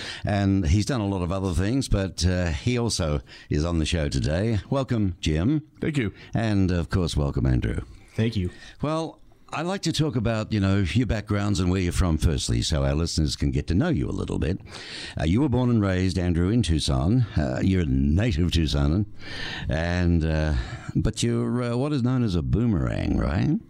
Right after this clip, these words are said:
Speaker 3: That's right.
Speaker 1: <laughs> Now, who ever heard that name before?
Speaker 3: <laughs>
Speaker 1: Uh, you moved away in two thousand and eight,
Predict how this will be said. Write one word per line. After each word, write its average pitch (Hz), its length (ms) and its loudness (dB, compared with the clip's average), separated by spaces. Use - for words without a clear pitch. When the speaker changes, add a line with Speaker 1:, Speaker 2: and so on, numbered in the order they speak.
Speaker 3:
That's 113 220 -2
right. 101 320 -2
Speaker 1:
<laughs> 82 640 -2
Now, 76 320 2
who 76 160 0
ever 82 160 0
heard 78 220 0
that 117 200 -4
name 65 220 2
before? 55 420 0
Speaker 3:
<laughs> 101 60 -4
Speaker 1:
Uh, 60 320 -2
you 78 160 2
moved 127 280 4
away 127 240 -2
in 98 80 0
two 107 160 0
thousand 98 400 -2
and 80 100 0
eight, - 600 -6